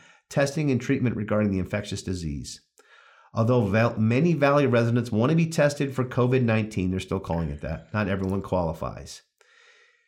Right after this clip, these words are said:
Doctor Frank Lovecchio said certain criteria must be met. He explained that the most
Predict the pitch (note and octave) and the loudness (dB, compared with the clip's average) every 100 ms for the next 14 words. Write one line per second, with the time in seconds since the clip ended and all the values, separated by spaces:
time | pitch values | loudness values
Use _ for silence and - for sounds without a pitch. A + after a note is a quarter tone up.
0 | _ _ _ _ A2 G#2+ A#2+ A2+ A2 G#2+ | _ _ _ _ 2 2 2 2 2 0
1 | - - B2+ C#3+ - A#2+ A2+ C#3+ D#3+ C#3 | -8 -2 2 2 2 0 2 2 2 4
2 | B2+ F3+ G#3+ - - - - B2 A2+ A2+ | 4 4 0 -6 -18 -18 -6 -2 -2 -2
3 | - B2+ A#2 D#3+ C#3+ C3 C3 B2 G#2+ G#2 | -4 -2 0 0 2 2 2 2 2 0
4 | A#2 G#2 E2 - - B2 - - C3+ A#2 | 0 0 0 -4 -2 0 -2 -2 0 2
5 | A2+ G2+ G#2 C#3 F#3+ | 2 2 4 4 2